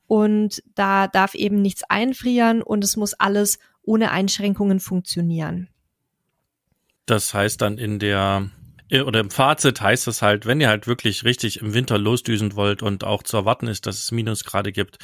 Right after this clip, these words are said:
Speaker 2: dann kommt eigentlich nur winterfest in Frage, weil vor allen Dingen auch gerade das Thema Wasseranlage darf nicht einfrieren eben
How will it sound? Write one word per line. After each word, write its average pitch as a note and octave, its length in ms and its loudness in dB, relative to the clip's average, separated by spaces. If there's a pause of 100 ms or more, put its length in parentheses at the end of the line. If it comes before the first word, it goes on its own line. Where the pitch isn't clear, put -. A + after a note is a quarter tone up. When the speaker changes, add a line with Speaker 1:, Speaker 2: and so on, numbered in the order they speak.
(380)
Speaker 2:
dann G2+ 200 -2
kommt G#2+ 240 -2
eigentlich G2+ 300 0
nur G2+ 180 -2
winterfest A2+ 540 -2
in G2+ 100 -4
Frage, G2+ 420 -2
weil G2 200 0
vor F#2+ 180 -2
allen G#2+ 120 0
Dingen A2 140 -2
auch G#2 180 -8
gerade G2+ 280 -4
das G2 180 -6
Thema G2+ 280 -6
Wasseranlage G2 680 -4
darf G2+ 220 -8
nicht G2+ 200 -10
einfrieren G#2 440 -6
eben G2+ 260 -4